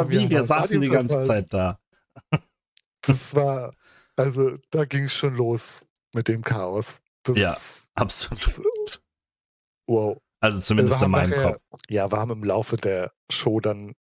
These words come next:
Speaker 1: festgestellt, okay, das sind die Telefonnummern von der letzten Woche. Die Telefonnummern waren die Startreihe von der letzten Woche.
Speaker 2: Ja, weil ja letzte Woche keiner rausgeflogen ist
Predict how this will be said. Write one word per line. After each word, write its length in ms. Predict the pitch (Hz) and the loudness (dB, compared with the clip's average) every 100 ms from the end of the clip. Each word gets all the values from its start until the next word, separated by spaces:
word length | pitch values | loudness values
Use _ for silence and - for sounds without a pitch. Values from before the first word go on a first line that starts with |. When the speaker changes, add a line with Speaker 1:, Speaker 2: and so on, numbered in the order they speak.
| _ | _
Speaker 1:
festgestellt, 680 | - 101 - 104 - 104 104 | -4 -2 -2 -6 -4 -4 -4
okay, 440 | - - 107 117 - _ | -6 -2 0 -2 -6 _
das 220 | - 101 - | -6 -4 -4
sind 180 | 110 | -6
die 80 | 107 | -6
Telefonnummern 840 | - 123 110 104 - 113 110 107 110 | -4 -2 -2 -4 -4 -4 -4 -6 -6
von 200 | - 104 | -6 -2
der 120 | 110 | 0
letzten 540 | 113 120 - - 92 87 | 0 -2 -4 -14 -12 -6
Woche. 300 | 85 - - _ - | -6 -6 -14 _ -14
Die 80 | 95 | -12
Telefonnummern 800 | - 101 92 - 107 104 98 98 | -4 -4 -4 -4 -4 -4 -4 -4
waren 160 | 95 | -4
die 80 | 95 | -6
Startreihe 560 | - 98 - 95 95 95 | -4 -4 -4 -4 -4 -4
von 180 | 101 | -4
der 100 | 98 | -2
letzten 460 | 101 104 - - 95 | -2 -2 -6 -10 -6
Woche. 280 | 85 - - - - _ _ _ _ _ | -6 -6 -12 -14 -20 _ _ _ _ _
Speaker 2:
Ja, 520 | 92 92 87 98 117 98 | 0 0 2 0 -2 -2
weil 680 | 92 85 85 87 113 165 185 | -2 0 2 2 2 0 0
ja 640 | 131 113 123 131 139 143 151 - | 2 2 2 0 0 -2 -8 -6
letzte 400 | 117 117 - 101 | -2 -2 -2 -2
Woche 220 | 101 - | -2 -4
keiner 280 | - 95 87 | -4 -2 0
rausgeflogen 800 | 85 82 - 95 - 107 110 117 | -2 -4 -4 -6 -2 -2 -2 -2
ist 260 | 131 - | -2 -4